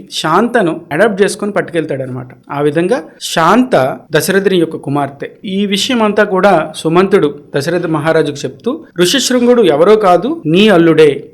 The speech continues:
ఆయన వచ్చి గాని ఈ అశ్వమేధ యాగాన్ని చేసినట్లయితే ఈ అశ్వమేధ యాగం పూర్తవుతుంది,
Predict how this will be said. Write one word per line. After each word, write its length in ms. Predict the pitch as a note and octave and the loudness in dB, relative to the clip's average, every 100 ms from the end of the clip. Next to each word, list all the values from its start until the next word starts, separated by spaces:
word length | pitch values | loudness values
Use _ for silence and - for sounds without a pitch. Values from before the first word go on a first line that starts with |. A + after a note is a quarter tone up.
| - | -8
ఆయన 300 | D3 F#3+ G#3 | -2 0 2
వచ్చి 320 | F#3+ F3+ C4+ | 0 0 0
గాని 360 | A#3 G3 F3+ F3 - F3 | 2 4 2 0 -6 -4
ఈ 120 | E3 | -2
అశ్వమేధ 480 | E3 C#3 G#3+ G3+ F3+ | -2 0 0 0 2
యాగాన్ని 360 | F3 E3 D#3+ | 2 2 -2
చేసినట్లయితే 920 | C#3 C#3 D3 C#3+ C#3 B2+ B2+ F#3 D#4 - | -2 -6 -6 -6 -6 -8 -6 -6 -6 -4
ఈ 180 | F3 - | -4 -4
అశ్వమేధ 420 | C#3 G#3+ G#3 G3 | -4 -2 0 2
యాగం 480 | F3 E3 D#3+ D#3 C3 - | 4 4 4 2 -2 -4
పూర్తవుతుంది, 800 | E3 E3 F3 D#3 D#3 E3+ B3+ E3 | -4 0 2 2 0 -4 -4 -4